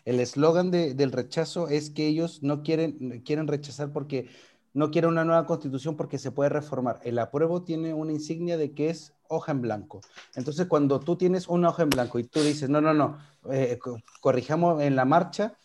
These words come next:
te obliga comunicacionalmente a decir, "Bueno, a ver, ¿qué, qué me vas a reformar?". Eso es a lo que apunta Juanpa. No, no, no, no es acá de empatar, sino el tema es que el,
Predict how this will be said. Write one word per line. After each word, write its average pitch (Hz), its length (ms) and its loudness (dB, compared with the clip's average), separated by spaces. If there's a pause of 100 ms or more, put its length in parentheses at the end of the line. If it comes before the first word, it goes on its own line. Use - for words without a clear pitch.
(440)
te 151 80 6
obliga 160 640 4 (320)
comunicacionalmente 151 840 0
a - 20 4
decir, 175 460 2
"Bueno, 160 240 4
a 117 60 4
ver, - 280 2 (920)
¿qué, 185 220 6
qué 202 120 4
me 214 100 6
vas 208 220 4
a 214 60 6
reformar?". 165 500 4
Eso 180 180 2
es 175 80 -2
a 170 60 4
lo 131 140 4
que 120 60 0
apunta 120 300 -4
Juanpa. 127 280 -4
No, 151 240 2
no, 165 200 2
no, 160 160 0
no - 500 -4
es 180 100 0
acá 185 220 4
de 185 100 6
empatar, 143 500 4
sino 127 260 -4
el 123 280 -2
tema 170 280 2
es 175 120 -2
que 151 280 -2
el, 127 100 2